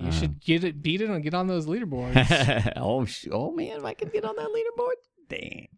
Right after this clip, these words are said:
Speaker 1: Well, sadly, we have reached the end credits of this episode,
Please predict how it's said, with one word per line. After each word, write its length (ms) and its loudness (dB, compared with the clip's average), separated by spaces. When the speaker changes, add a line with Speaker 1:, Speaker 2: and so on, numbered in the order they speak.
Speaker 1:
Well, 80 4
sadly, 420 2
we 200 2
have 400 0
reached 420 0
the 140 -2
end 120 2
credits 360 -2
of 60 -2
this 220 -2
episode, 520 -4